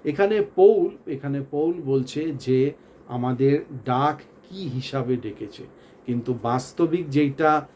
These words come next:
সত্যটা আজকে বাইবেল থেকে দেখব, ঈশ্বর আপনাকে আমাকে ডেকেছে তো ছে-,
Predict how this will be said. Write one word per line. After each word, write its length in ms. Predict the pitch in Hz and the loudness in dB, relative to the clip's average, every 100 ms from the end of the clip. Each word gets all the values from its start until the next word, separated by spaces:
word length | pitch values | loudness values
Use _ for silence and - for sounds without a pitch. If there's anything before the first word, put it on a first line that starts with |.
| - | -20
সত্যটা 720 | - - - 226 - 226 220 | -10 0 4 4 4 2 2
আজকে 320 | 196 160 143 156 | 2 0 0 0
বাইবেল 440 | 131 180 185 175 | 0 0 0 -2
থেকে 240 | 147 143 | -2 -2
দেখব, 480 | 143 131 123 135 143 - - - | 0 0 2 2 2 -2 -20 -16
ঈশ্বর 520 | 147 160 - 175 156 156 - | -12 -8 -4 2 4 2 -2
আপনাকে 560 | 131 - 143 139 151 | -8 -6 -6 -4 -2
আমাকে 440 | 127 123 127 143 131 110 | 0 -2 -2 -2 -4 0
ডেকেছে 500 | 143 156 196 - 196 | 0 2 2 2 -2
তো 220 | - 180 139 | -2 -2 -2
ছে-, 300 | - 147 | -4 -2